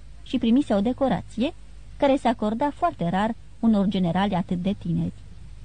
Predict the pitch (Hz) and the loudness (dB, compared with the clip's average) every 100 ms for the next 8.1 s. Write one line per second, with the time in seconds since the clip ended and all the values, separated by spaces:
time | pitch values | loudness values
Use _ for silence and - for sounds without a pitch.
0 | - - - - - - - - - - | -16 -16 -14 -14 -14 -14 -16 -16 -16 -16
1 | - - - 233 294 392 330 294 269 247 | -14 -4 2 4 6 2 0 0 0 0
2 | 254 233 233 220 - 175 - 185 196 190 | 0 0 -2 -4 -4 -6 -4 -2 0 2
3 | 196 180 180 190 190 247 311 - - - | 2 0 0 -2 -2 -4 -6 -14 -16 -16
4 | - 269 294 294 339 254 190 185 226 - | 0 2 2 0 -2 0 2 4 2 2
5 | 180 190 - 185 175 254 - - - 269 | 0 -2 -4 -4 0 -2 -4 -12 -2 2
6 | 254 262 - 240 226 302 240 196 - - | 2 2 2 2 4 4 2 2 -2 0
7 | 196 202 190 180 208 185 208 - 165 220 | 2 2 2 2 2 2 2 0 -4 -4